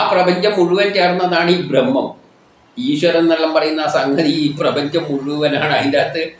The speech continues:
അതിൻ്റെ നോട്ടത്തിൽ ഗോളങ്ങളേ ഉള്ളൂ. ആ ഗോളങ്ങളുടെ അകത്ത്, ഓരോ ഗോളത്തിൻ്റെ അകത്ത് കുറച്ച് എന്തോ എല്ലാം ഉണ്ട്, അത് ആ ഗോളത്തിൻ്റെ ഭാഗം തന്നെയാണ്, അതിൽ പെടുന്നതാണ് നമ്മൾ. അങ്ങനെയുള്ള നമ്മൾ ആ ശക്തിയായിട്ട് താരതമ്യം ചെയ്യുമ്പോൾ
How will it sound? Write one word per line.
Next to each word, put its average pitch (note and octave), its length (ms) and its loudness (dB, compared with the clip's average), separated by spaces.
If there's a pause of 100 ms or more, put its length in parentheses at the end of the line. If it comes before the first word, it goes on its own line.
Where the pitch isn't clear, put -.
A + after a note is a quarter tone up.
(340)
അതിൻ്റെ E3 340 2
നോട്ടത്തിൽ G#3 320 2 (160)
ഗോളങ്ങളേ F#3 580 4
ഉള്ളൂ. D#3+ 120 0 (100)
ആ - 20 2 (200)
ഗോളങ്ങളുടെ F#3+ 680 0 (120)
അകത്ത്, D#3+ 480 -2 (640)
ഓരോ D#3+ 260 2 (160)
ഗോളത്തിൻ്റെ F#3 560 2
അകത്ത് G3 300 2
കുറച്ച് G#3+ 280 0 (220)
എന്തോ G#3 200 -4 (220)
എല്ലാം G#3 300 -2
ഉണ്ട്, G3+ 180 -4 (120)
അത് D3+ 100 0 (140)
ആ - 20 2 (100)
ഗോളത്തിൻ്റെ F3 500 0
ഭാഗം D3 320 -4
തന്നെയാണ്, C3 420 -6
അതിൽ C3+ 120 -6 (120)
പെടുന്നതാണ് E3 480 0 (140)
നമ്മൾ. D3 260 -8 (1800)
അങ്ങനെയുള്ള F#3 580 2 (180)
നമ്മൾ E3+ 320 2 (360)
ആ - 20 0 (200)
ശക്തിയായിട്ട് F3 800 0 (140)
താരതമ്യം E3 480 2
ചെയ്യുമ്പോൾ E3+ 320 -2